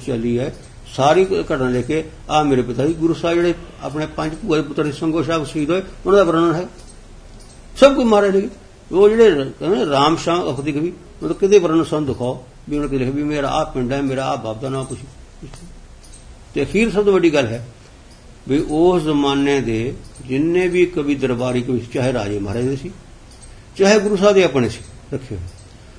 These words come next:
ਸਾਰਿਆਂ ਨੇ ਆਪਣੇ ਮਾਲਕ ਦੀਆਂ ਸੰਸ-, ਪ੍ਰਸ਼ੰਸਾ ਕੀਤੀਆਂ। ਜਿਹੜੇ ਰਾਜੇ ਰੱਖੇ ਕਵੀ ਸੀ ਉਹ ਗੁਣ ਗਾਉਂਦੇ ਸੀ, ਜਿਹੜੇ ਗੁਰੂ ਸਾਹਿਬ ਦਰਬਾਰੀ ਕਵੀ ਸੀ ਉਹ ਵੀ ਗੁਣ ਗਾ-, ਗੁਣ ਗਾਉਂਦੇ ਸੀ। ਸੱਠ ਸੱਠ ਹਜ਼ਾਰ ਰੁਪਇਆ ਮਹਾਰਾਜ ਉਸ ਜ਼ਮਾਨੇ ਦਾ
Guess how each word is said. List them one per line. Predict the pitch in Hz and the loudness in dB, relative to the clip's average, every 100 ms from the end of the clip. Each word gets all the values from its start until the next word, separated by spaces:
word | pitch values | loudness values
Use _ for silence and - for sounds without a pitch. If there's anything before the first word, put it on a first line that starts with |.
| - - - - | -20 -20 -16 -2
ਸਾਰਿਆਂ | 123 143 165 170 165 151 | 4 6 6 4 2 2
ਨੇ | 127 120 156 | 2 -2 -2
ਆਪਣੇ | 143 156 160 | -4 -4 -2
ਮਾਲਕ | 147 117 117 123 | 0 -2 -4 -4
ਦੀਆਂ | 156 165 | -4 -4
ਸੰਸ-, | - 127 120 - | -6 -8 -10 -14
ਪ੍ਰਸ਼ੰਸਾ | 131 139 135 165 | -8 -6 -6 -6
ਕੀਤੀਆਂ। | 156 156 165 165 - - - - - - - - - - - - - | -8 -8 -8 -10 -16 -20 -20 -20 -20 -20 -20 -20 -20 -20 -20 -14 0
ਜਿਹੜੇ | 139 | 2
ਰਾਜੇ | 131 123 160 | 4 4 2
ਰੱਖੇ | 160 196 | 4 4
ਕਵੀ | 196 196 | 6 4
ਸੀ | 226 330 - - | 2 -2 -8 -6
ਉਹ | |
ਗੁਣ | 135 160 | 0 4
ਗਾਉਂਦੇ | 190 226 | 4 2
ਸੀ, | 185 - - - - - - - - | -2 -8 -10 -20 -20 -20 -20 -16 0
ਜਿਹੜੇ | 170 | 6
ਗੁਰੂ | 170 165 | 6 6
ਸਾਹਿਬ | 208 202 | 4 4
ਦਰਬਾਰੀ | 190 185 175 | 6 6 6
ਕਵੀ | 160 | 2
ਸੀ | 101 110 | 0 0
ਉਹ | 139 | 0
ਵੀ | |
ਗੁਣ | 190 196 190 | 0 0 0
ਗਾ-, | 185 170 | 0 -2
ਗੁਣ | 175 190 | 0 2
ਗਾਉਂਦੇ | 202 202 | 2 0
ਸੀ। | 240 - - - - - - | -2 -12 -18 -18 -18 -16 -4
ਸੱਠ | 151 190 | 0 0
ਸੱਠ | - 226 | 0 -2
ਹਜ਼ਾਰ | 208 156 143 165 | 0 -2 0 0
ਰੁਪਇਆ | 208 - 196 | -2 -2 -2
ਮਹਾਰਾਜ | 185 156 175 | -2 -2 0
ਉਸ | 185 165 | 0 0
ਜ਼ਮਾਨੇ | 165 170 170 | -2 -4 -2
ਦਾ | 165 180 | -2 -2